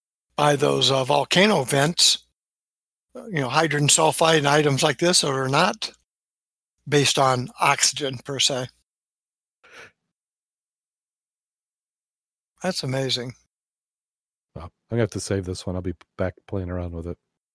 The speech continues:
Speaker 1: Yeah, I'm trying to save a little item right now on pod. That'd be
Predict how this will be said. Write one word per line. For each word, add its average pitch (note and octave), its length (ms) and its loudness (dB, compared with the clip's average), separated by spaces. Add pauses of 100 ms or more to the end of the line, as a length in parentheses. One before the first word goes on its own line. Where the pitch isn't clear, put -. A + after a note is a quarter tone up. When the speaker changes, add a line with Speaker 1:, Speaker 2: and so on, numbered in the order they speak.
(380)
Speaker 1:
Yeah, C3 160 -2
I'm C3 100 -4
trying C#3 240 -2
to C3 80 -2
save C3+ 300 2
a C3 100 -4
little C3+ 240 -2
item C3+ 280 0
right C#3 160 2
now C3+ 240 6
on B2 260 -2
pod. B2 540 -6 (1800)
That'd C3 180 -2
be B2+ 440 -2